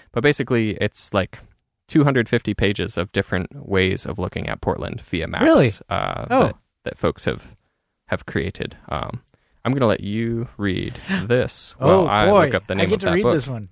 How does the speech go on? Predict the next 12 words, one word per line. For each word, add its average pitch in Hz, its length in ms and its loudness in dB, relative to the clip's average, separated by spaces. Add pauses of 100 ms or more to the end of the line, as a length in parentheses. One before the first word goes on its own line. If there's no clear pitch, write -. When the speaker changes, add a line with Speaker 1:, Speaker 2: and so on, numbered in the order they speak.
(100)
Speaker 1:
You - 40 -12
Speaker 2:
Okay. 110 120 -4
Speaker 1:
do. 175 220 -4 (460)
I 120 120 0
mean, 120 180 -4
o-, 104 160 -6
only 139 200 0
if 117 100 -6
you 95 80 -2
want. 175 220 -2 (100)
Speaker 2:
No, 160 240 6
I, 160 260 2